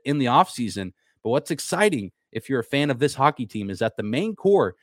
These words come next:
and the main attraction and the guys that you need on your team are all locked in for the next season. And so there's really no reason to believe that the Dallas Stars cannot run it back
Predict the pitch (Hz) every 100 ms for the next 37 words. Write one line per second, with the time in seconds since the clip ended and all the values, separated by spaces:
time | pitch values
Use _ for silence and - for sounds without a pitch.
0 | _ 120 110 123 180 196 - 151 156 -
1 | 160 151 127 117 131 143 151 147 - 123
2 | 123 143 165 151 120 143 214 143 98 123
3 | 135 127 - 175 131 92 _ _ _ 101
4 | 123 156 156 107 123 139 - 135 101 -
5 | _ 123 110 117 131 - 123 110 95 143
6 | _ _ 95 101 120 120 110 180 151 139
7 | 147 139 135 135 127 113 131 135 120 104
8 | 120 123 123 - 127 120 - 123 110 156
9 | 170 117 135 143 107 135 131